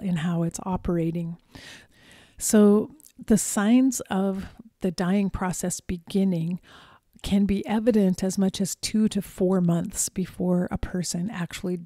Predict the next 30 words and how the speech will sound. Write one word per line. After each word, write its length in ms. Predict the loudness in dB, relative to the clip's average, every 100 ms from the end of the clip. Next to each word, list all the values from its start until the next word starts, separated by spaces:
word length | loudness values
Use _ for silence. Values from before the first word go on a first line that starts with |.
| -6
dies. 340 | -6 -4 -6
So 180 | -4 -2
as 160 | -2 0
I 60 |
was 180 | 0 0
describing, 580 | 0 -4 -2 -2 0 -2
it 120 | -4
can 200 | -2 -2
be 200 | 2 2
a 60 | 2
slow 460 | 0 0 2 4
and 140 | 2 0
gradual 600 | -2 -4 -2 -2 -2 -4
process. 760 | -4 -4 -2 -2 -4 -4 -8 -12 -20 -20 -20 -20 -14 2
And 360 | 6 6 6
at 200 | 2 -2
that 540 | 0 0 0 -4 -8 -8 0
earlier 480 | 6 6 6 4 2
point 540 | 0 -2 -2 -2 -4 -2
in 160 | 2
the 100 | 2
dying 320 | 2 2 2
process, 500 | 0 -2 0 0 0 2
there 360 | 4 4 2
are 200 | 0 0
some 200 | 0 -2
changes 640 | 0 4 8 8 6 2 0
that 160 | -6
happen. 640 | -6 -6 -6 0 0 0 -4 -10 -20 -20 -14 -2
Oftentimes, 920 | 2 4 2 0 0 0 2 0